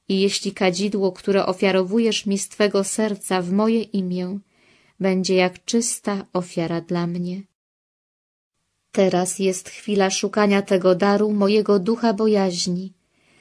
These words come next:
broni dla zwalczenia buntu,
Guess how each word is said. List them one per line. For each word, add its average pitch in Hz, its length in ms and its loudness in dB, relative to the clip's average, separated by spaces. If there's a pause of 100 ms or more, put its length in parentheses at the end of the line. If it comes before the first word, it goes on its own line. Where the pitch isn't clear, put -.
(240)
broni 180 640 2
dla 180 260 2
zwalczenia 185 680 2
buntu, 190 680 -2